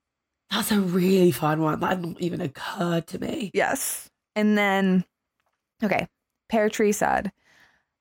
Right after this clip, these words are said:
Speaker 2: "I think there's real fun potential with a large stick bug slash walking stick.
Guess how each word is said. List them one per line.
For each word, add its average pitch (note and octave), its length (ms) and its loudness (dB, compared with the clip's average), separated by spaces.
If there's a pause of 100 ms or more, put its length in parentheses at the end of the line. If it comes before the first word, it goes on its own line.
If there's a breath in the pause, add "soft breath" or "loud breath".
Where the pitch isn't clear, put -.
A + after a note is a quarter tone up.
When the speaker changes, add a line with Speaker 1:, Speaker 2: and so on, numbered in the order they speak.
(200)
Speaker 2:
"I F#3+ 80 2
think A#3 360 0
there's C4+ 220 0
real A3+ 300 2
fun A#3+ 240 0
potential F#3 420 2
with F#3 140 0
a E3 80 2
large F#3 320 0
stick - 340 -6
bug F#3 260 2
slash E3+ 300 0
walking F3+ 320 2
stick. - 340 -2